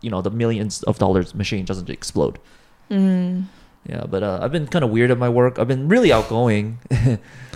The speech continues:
Speaker 1: My previous job, I was, I was the not talkative one before.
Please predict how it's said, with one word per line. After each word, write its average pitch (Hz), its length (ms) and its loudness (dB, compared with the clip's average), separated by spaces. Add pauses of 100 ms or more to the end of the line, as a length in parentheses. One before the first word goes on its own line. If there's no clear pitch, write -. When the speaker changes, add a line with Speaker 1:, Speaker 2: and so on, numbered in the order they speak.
(160)
Speaker 1:
My 135 100 0
previous 185 360 6
job, 117 260 4
I 113 40 4
was, - 480 -2 (840)
I 104 80 0
was 156 200 0
the 135 100 4
not 120 300 2
talkative 131 480 -2
one 160 320 -2 (200)
before. 180 520 0